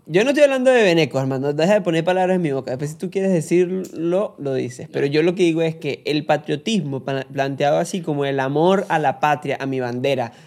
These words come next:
al himno, a mi frontera, a mis paisajes, eh, eh, esa, esa idea de, de que, de que la patria es nuestra y que tenemos que cuidar, yo creo que eso está demasiado sobre-, sobrevalorado.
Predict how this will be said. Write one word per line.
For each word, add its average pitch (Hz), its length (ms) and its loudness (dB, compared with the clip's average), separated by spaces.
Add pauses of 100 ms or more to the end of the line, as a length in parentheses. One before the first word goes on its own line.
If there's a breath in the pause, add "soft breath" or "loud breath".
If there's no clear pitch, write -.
(100)
al 135 280 2
himno, 127 420 2 (180 soft breath)
a 143 140 0
mi 143 140 0
frontera, 127 840 -2
a 139 160 -2
mis 147 160 0
paisajes, 135 680 0 (440 soft breath)
eh, - 0 -
eh, 151 500 -2
esa, 202 680 0 (500)
esa 190 420 2
idea 170 600 4
de, 131 280 -2
de 131 280 -4
que, 127 600 -4 (640)
de 139 240 0
que 151 80 -2
la 139 240 2
patria 170 480 2
es 175 120 2
nuestra 180 680 4
y 147 80 0
que 139 140 -4
tenemos 151 320 -2
que 185 100 0
cuidar, 165 360 -2 (100)
yo 139 160 -2
creo 180 160 -4
que 208 80 -8
eso 202 160 -8
está 180 240 -4
demasiado 139 480 -6
sobre-, 139 360 -8
sobrevalorado. 104 760 -10